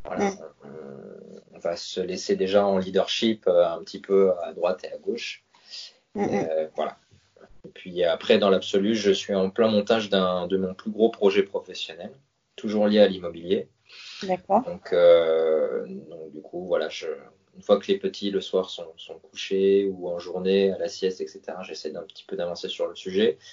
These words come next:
Speaker 1: Mais là, j'ai pris la décision, il y a à peine vingt-quatre, quarante-huit heures, de, voilà, de profiter là à fond, euh, encore plus à fond que je ne l'ai fait jusqu'à l'heure actuelle, puisque là, ça me permet effectivement, ce confinement, de,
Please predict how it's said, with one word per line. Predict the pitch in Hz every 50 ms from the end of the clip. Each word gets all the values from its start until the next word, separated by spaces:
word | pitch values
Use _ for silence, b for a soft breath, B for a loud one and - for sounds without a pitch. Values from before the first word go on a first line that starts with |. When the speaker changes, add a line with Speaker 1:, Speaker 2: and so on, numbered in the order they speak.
| B B B B B B _ -
Speaker 1:
Mais | 90 92 92 92 95 95 95 95 92
là, | 104 113
j'ai | 117 113 110 101
pris | - - - 110
la | 101 101 98
décision, | 101 98 95 - 104 95 92 101 104 110
il | 113
y | 98
a | 87 85
à | 82
peine | - - 104 104 101
vingt-quatre, | 98 98 95 - 101 98 -
quarante-huit | - 92 90 90 87 - 92 92 - 104
heures, | 104 107 107 -
de, | 98 95 87 85 82 - _ _ _ _ _ _ -
voilà, | 85 85 85 87
de | 92 95
profiter | - - 95 98 92 - 101 95 - 104 101 104 101
là | 98 92 90 87
à | 87
fond, | - - - - 104 101 104 104 104 98 92
euh, |
encore | 87 85 90 - 87 - -
plus | - - 127 113 113
à | 98 95
fond | - - 107 104 101
que | - 95
je | 92 95
ne | 90 92
l'ai | 90 87
fait | - - 107 98
jusqu'à | 95 92 - - 85 82 85 85 85 90 -
l'heure | - 85 85
actuelle, | - - - - 131 131 -
puisque | - - - 87
là, | 85 87 95
ça | - - 82
me | 80
permet | - - 87 87 95 104 101
effectivement, | 101 - - - - 90 92 101 104
ce | - -
confinement, | - - 90 85 - - 95 95 98 101 98
de, | 92 98 -